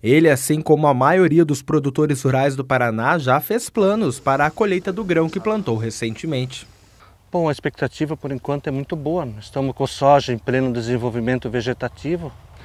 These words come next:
Speaker 2: E até agora o clima colaborou muito bem.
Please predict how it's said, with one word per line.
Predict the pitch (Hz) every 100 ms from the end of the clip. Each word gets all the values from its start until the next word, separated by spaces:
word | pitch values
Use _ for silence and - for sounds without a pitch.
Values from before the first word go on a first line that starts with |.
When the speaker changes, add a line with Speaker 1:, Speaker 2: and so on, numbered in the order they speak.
| - - - - -
Speaker 2:
E | 123
até | - 151
agora | 135 110 120 131 165 165 139 - -
o | 123
clima | 143 143 139
colaborou | 131 127 120 123 131
muito | 127 120 113
bem. | 117 131